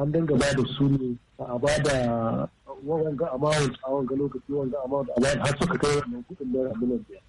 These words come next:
Da shi kuma wannan na biyu ɗin, shi ne wanda yana ɗaya daga cikin wanda aka yi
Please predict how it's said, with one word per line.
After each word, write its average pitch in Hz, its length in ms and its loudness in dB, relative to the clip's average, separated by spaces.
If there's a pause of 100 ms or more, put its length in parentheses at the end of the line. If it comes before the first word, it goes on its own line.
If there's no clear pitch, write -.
(120)
Da 151 160 0
shi 185 100 2
kuma 190 220 2 (160)
wannan 185 280 2
na 185 100 4
biyu 185 200 2
ɗin, 160 220 0 (220)
shi 185 140 0
ne 196 100 4
wanda 180 260 2
yana 170 160 4
ɗaya 175 140 2
daga 151 160 2
cikin 170 240 -2
wanda 170 240 2
aka 156 200 2
yi 170 60 2